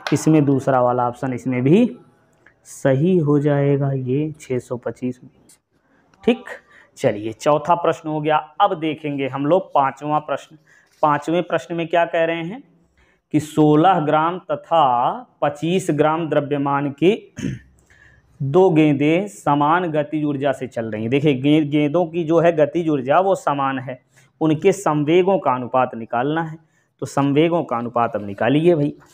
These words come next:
तो चलिए देखते हैं कैसे सॉल्व करेंगे। द्रव्यमान दिया हुआ है तो एम वन, एम टू पहले लिख लीजिए। तो आपका ये एम वन बराबर हो जाएगा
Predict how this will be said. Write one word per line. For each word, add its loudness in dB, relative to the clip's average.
तो 4
चलिए 4
देखते 0
हैं -2
कैसे 0
सॉल्व 0
करेंगे। -2
द्रव्यमान 4
दिया 4
हुआ 2
है -10
तो -8
एम -2
वन, -2
एम -2
टू -6
पहले 0
लिख -2
लीजिए। -2
तो 6
आपका 0
ये 2
एम 0
वन 2
बराबर 2
हो -2
जाएगा 0